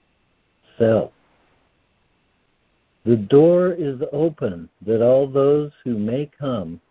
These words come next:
would no longer starve and would enjoy the feast of plenty set before them there.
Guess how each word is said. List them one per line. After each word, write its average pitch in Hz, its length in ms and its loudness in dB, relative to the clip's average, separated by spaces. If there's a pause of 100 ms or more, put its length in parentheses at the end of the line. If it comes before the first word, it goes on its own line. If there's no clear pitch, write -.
(500)
would 104 200 -4
no 127 200 0
longer 139 500 0 (200)
starve 101 480 -2 (320)
and 110 240 0
would 120 140 2
enjoy 127 520 2
the 117 180 -4 (120)
feast 139 240 -2 (140)
of - 120 -4 (220)
plenty 147 560 -8 (1040)
set 131 300 6
before 151 500 -2
them 82 320 -12
there. 85 340 -16